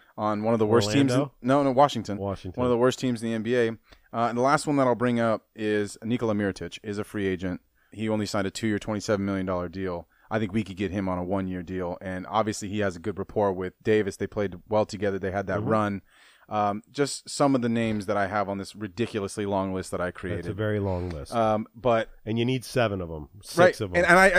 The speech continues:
Speaker 1: I, I think I just listed fifteen. So,
Speaker 2: You
Speaker 1: like,
Speaker 2: did.
Speaker 1: and, and there's a way to make seven out of those fifteen happen without breaking the bank. So if, on, on, on, on the flip side, if Jeannie says, "I'm not spending any more money, you better fit the shit in the cap 'cause I'm not spending any money,"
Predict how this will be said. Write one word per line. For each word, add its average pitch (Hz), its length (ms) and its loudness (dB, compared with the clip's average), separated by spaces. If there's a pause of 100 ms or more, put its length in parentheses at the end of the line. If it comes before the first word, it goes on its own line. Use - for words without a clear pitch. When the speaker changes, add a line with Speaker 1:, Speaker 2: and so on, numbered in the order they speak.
(100)
Speaker 1:
I, - 80 -6
I 160 100 8
think 190 100 6
I 185 60 10
just 170 160 2
listed 156 240 0
fifteen. 147 420 4
So, - 140 0
Speaker 2:
You 143 40 2
Speaker 1:
like, 143 120 8
Speaker 2:
did. - 80 -6
Speaker 1:
and, 151 180 0
and 147 300 2
there's 151 240 4
a 156 80 8
way 175 260 6
to 156 160 -4
make 147 420 0 (220)
seven 165 400 6
out 147 80 10
of 135 80 8
those 127 160 6
fifteen 120 360 0
happen 101 500 -2 (400)
without 117 320 6
breaking 110 240 4
the 95 60 -2
bank. 85 280 -4 (200)
So 123 180 4
if, 120 160 2 (260)
on, 120 220 2
on, 117 340 2
on, 110 540 -2
on 113 120 0
the 107 60 0
flip 170 220 4
side, 113 200 6
if 104 60 -4
Jeannie 120 220 2
says, 107 180 0
"I'm 104 160 0
not 117 240 4
spending 113 320 0
any 107 100 -2
more 104 140 -2
money, 104 420 -4
you 113 160 -4
better 135 300 6
fit - 200 -2
the 120 60 -2
shit 110 220 0
in 107 80 0
the 101 80 -4
cap 95 340 -4
'cause 95 120 -6
I'm 98 160 -4
not 123 200 0
spending 147 280 0
any 151 120 0
money," 170 220 -4